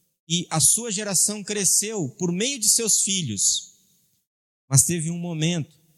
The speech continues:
em que possivelmente Abraão esteve ansioso e preocupado com o que Deus tinha dito para ele.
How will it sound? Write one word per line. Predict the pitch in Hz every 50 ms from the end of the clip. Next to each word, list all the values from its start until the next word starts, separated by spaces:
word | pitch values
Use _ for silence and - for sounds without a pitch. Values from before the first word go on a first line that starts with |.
| _ _ _ _ _ _ _ -
em | 143 156 151
que | - - 165
possivelmente | 147 - _ - 190 220 240 220 - - 208 185 208 208 196 190 190 180 156 131 - - - - _ _ _ _ _ -
Abraão | 131 131 143 151 160 170 180
esteve | 170 - - - 175 175 156 151 170
ansioso | 190 202 185 - - - 190 190 190 185 175 135 - 113 104 104 117 - - _ _ _ _ _ _ _ _ _ _ _ _ _
e | - 151
preocupado | 147 - 190 202 190 - - 170 156 - 180 165 165 151 131 104 95 101 113 123 - _ _ _ _ _ _ _ -
com | - 156 165
o | 156
que | - -
Deus | 127 127 147 160 160 - -
tinha | - 151 139
dito | 131 127 131 120 -
para | 113 - 127 123 110
ele. | 104 98 92 87 87 101 113